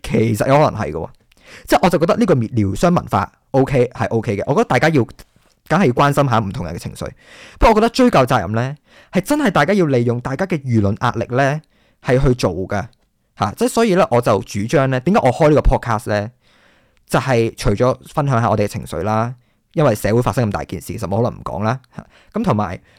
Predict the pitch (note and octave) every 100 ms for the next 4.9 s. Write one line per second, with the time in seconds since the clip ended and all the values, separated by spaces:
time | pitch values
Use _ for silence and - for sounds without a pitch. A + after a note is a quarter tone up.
0 | _ _ _ _ D3 C#3 - F#3+ F3+ -
1 | F#3+ F#3 B2 A#2+ C3+ C#3 B2 G#2 G#2 G2+
2 | A#2+ B2 A3+ D3 B2 B2 A#2+ G2 - A2+
3 | G#2+ D2+ G#2+ - - B2 G2 A2 - -
4 | G2 G#2 - - - - - C#3